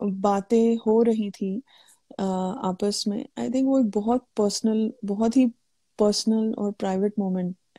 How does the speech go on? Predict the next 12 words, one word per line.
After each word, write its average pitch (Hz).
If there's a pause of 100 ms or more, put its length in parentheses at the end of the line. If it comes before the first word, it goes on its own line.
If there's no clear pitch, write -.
(200)
है, 208
था। 214 (600)
And, 190
uh, 185 (1500)
uh, 185
but 196 (580)
it 214
just 214
goes 220
to 226
show 226 (600)
that 202